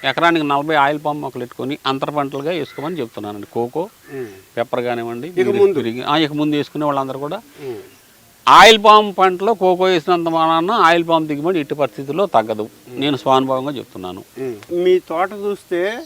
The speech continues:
Speaker 2: ఈ వాటర్ షెడ్ ప్రోగ్రామ్ అనేది చాలా బాగా కనపడతా ఉంది. ఆ, ఎలా చేయగలిగారు ఇది?
Speaker 1: ఇప్పుడు ఎన్ఆర్జీఎస్లో నేను బౌండరీ ట్రెంచెస్ తవ్వించి, అవన్నీ బౌండరీ ట్రెంచెస్ అండి. ప్రతి రెండు మొక్కలకి ఒక గొయ్యి తవ్వించానండి.
Speaker 2: ఉమ్.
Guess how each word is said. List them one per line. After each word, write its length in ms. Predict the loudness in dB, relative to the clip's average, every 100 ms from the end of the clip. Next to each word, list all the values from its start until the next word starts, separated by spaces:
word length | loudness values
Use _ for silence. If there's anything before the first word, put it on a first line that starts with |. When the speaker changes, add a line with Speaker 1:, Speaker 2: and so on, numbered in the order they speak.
| -18 -18 -8
Speaker 2:
ఈ 60 |
వాటర్ 400 | -6 -2 -2 -2
షెడ్ 240 | -6 -8 -8 -8
ప్రోగ్రామ్ 440 | -6 -4 -4 -2
అనేది 300 | -4 -6 -6
చాలా 140 | -4
బాగా 360 | -2 -2 -2 -2
కనపడతా 480 | -4 -4 -6 -8 -12
ఉంది. 420 | -14 -16 -18 -18 -18 -20 -20 _
ఆ, 160 | -14 -12 -10
ఎలా 220 | -6 -4 -2
చేయగలిగారు 440 | -2 -2 -4 -6
ఇది? 180 | -8 -12 -14 -18 -20 -20 -12
Speaker 1:
ఇప్పుడు 200 | 0 4
ఎన్ఆర్జీఎస్లో 760 | 6 6 6 4 2 0 2 2
నేను 160 | 2
బౌండరీ 380 | 2 4 4 2
ట్రెంచెస్ 400 | -2 -4 -4 -2
తవ్వించి, 280 | 0 2 4
అవన్నీ 280 | 6 6 4
బౌండరీ 300 | 4 4 4
ట్రెంచెస్ 840 | 0 -2 -4 _ -8 -6 -8 -14
అండి. 140 | -14 -14 -18 -2 6
ప్రతి 300 | 8 8 6
రెండు 260 | 6 4
మొక్కలకి 300 | 4 4 6
ఒక 100 | 6
గొయ్యి 220 | 8 8
తవ్వించానండి. 800 | 8 6 4 0 -6 -10 -14 -16
Speaker 2:
ఉమ్. 100 | -16